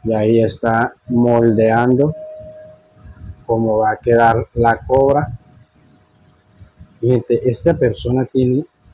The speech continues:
tiene un, un talento muy impresionante. Bueno, para mí tiene un talento muy impresionante para trabajar la madera en este estilo. Miren, o sea,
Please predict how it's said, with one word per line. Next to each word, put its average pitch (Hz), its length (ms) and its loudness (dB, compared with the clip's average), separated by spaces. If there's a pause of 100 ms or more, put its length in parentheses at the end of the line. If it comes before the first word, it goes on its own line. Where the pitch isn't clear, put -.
(680)
tiene 117 380 2
un, 123 280 0 (380)
un 123 220 -2
talento 123 520 0
muy 123 240 2
impresionante. 101 760 -6
Bueno, 113 300 -2 (120)
para 127 300 4
mí 131 320 0 (520)
tiene 117 400 0
un 127 200 -2
talento 123 680 -2
muy 135 380 2
impresionante 139 1000 0 (440)
para 110 340 -2
trabajar 113 720 -2 (140)
la 143 300 2
madera 123 680 0
en 117 220 2
este 110 260 -4
estilo. 110 380 -2 (1400)
Miren, 123 320 0 (1200)
o - 40 -20
sea, 117 220 -6